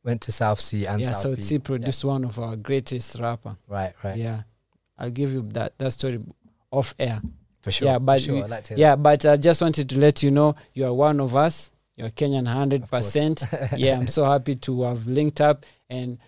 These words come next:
Speaker 2: make, most definitely when you, when you go back to London, we'll still make that connection because we have a lot of artists and we
Speaker 1: Yeah.
Speaker 2: appreciate it. You have looked for us and you have reached to us that you're looking for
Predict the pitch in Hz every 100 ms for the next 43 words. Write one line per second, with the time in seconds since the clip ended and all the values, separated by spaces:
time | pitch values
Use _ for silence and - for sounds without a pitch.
0 | _ _ _ _ 127 160 151 - 170 143
1 | 156 - 143 156 - 156 143 143 131 120
2 | 127 131 131 127 123 151 127 139 135 -
3 | 131 117 131 151 156 160 175 - _ _
4 | _ _ _ _ _ 135 135 - 147 139
5 | 123 135 - 135 123 139 - 151 143 _
6 | _ - 117 151 139 123 131 135 107 110
7 | _ _ _ - 120 135 127 127 117 120
8 | 117 117 113 117 117 117 113 98 123 143
9 | 143 135 117 120 110 - - - 117 131
10 | 127 131 120 135 143 - _ _ 120 113
11 | 117 117 113 - 139 135 - 127 127 120
12 | 110 - 113 113 123 131 120 117 107